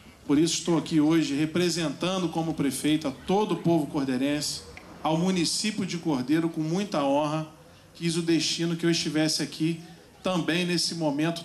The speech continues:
tão difícil. E pra mim é uma honra poder entrar nesse parque depois de uma semana e ver ele já transformado, sem grandes obras, Ozemi, mas com carinho.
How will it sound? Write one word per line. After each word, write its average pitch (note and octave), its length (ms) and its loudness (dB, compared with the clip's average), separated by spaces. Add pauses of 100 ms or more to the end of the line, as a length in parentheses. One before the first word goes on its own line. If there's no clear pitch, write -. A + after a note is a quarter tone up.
tão G#3 200 0
difícil. D3+ 540 -2 (760)
E C#3+ 60 0
pra D#3+ 240 2
mim D#3+ 180 2
é F3+ 60 2
uma F3+ 240 0
honra D#3+ 500 2 (500)
poder D3 600 2 (460)
entrar D#3+ 400 0
nesse E3+ 280 -2
parque D3+ 540 -4 (580)
depois E3 360 2
de D#3+ 80 -2
uma F#3+ 160 0
semana D3 800 -2 (680)
e D#3 100 4
ver C#3 160 0 (160)
ele E3 160 2
já D3+ 300 0
transformado, D#3+ 1160 -2 (560)
sem E3 320 0
grandes E3 520 2
obras, C#3+ 400 2
Ozemi, A2+ 360 -4 (680)
mas D#3 180 0
com E3+ 180 -2
carinho. C#3+ 560 2